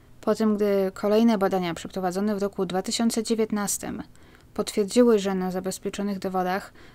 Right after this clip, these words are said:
znaleziono jeszcze więcej D N A pochodzącego od nieznanych mężczyzn.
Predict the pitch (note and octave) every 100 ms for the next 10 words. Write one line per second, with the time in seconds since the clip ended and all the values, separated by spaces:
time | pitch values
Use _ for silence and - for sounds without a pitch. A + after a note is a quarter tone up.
0 | - - G3+ G3+ G#3 G#3 G#3 A#3+ C#4+ -
1 | F#3+ D#3+ - F3 E3+ D#3 D3+ D3+ D3+ -
2 | - - _ - - F3+ F3 F#3 F#3 F3+
3 | F#3 F3+ F#3+ F#3 F#3+ F#3 F#3+ G3 G3+ -
4 | D3 D#3